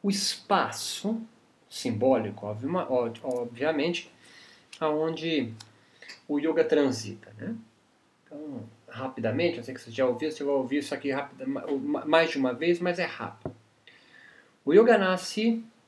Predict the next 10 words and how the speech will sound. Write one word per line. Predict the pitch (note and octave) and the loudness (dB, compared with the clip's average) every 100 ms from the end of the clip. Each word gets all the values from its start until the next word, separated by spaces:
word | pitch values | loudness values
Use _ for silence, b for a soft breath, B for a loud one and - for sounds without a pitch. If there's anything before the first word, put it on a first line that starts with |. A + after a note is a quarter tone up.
| _ _ _ | _ _ _
ou | B2+ C3 | -6 -6
surge, | - C#3+ C3+ C3 F#3 G3 G3 | -4 2 2 2 -2 -4 -6
ou | - G#2 | -6 -6
aparece, | G#2+ G#2+ B2+ C#3+ - - F3+ D#3+ | -4 2 4 4 0 -6 0 2
ou | A2+ | 2
temos | A2 A2 A2 | -2 -4 -4
notícia, | A2+ A2 - C3+ C3 - F3 F#3 - _ _ B B B B | -4 -4 2 2 2 0 0 0 -6 _ _ B B B B
ou | A#2+ | -8
se | A2 - | -2 4
embrinca | C3 A#2+ A#2+ C#3 D#3 - G3 G3 | 4 4 6 6 6 0 -2 -2